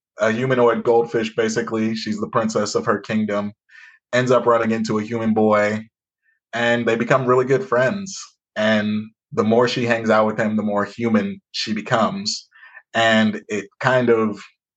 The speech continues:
causes fuck shit to happen for his home village, but also her kingdom down under the sea.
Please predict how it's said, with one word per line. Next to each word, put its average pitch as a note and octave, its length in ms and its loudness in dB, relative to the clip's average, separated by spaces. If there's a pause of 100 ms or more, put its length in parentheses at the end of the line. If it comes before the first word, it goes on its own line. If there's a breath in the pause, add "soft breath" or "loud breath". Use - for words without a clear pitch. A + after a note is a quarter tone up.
(240)
causes A2+ 360 0
fuck A2+ 240 0
shit G#2+ 260 -6
to G#2 60 -4
happen G2+ 580 -2
for F#2+ 440 -2 (420 soft breath)
his C3 160 2
home A#2+ 340 2
village, A2+ 560 2 (260)
but A2 180 2
also G#2+ 640 2 (380 soft breath)
her A#2+ 160 4
kingdom G#2 580 -4 (140)
down G#2+ 320 0
under G2+ 160 -4
the G2 100 -10
sea. G2 460 -8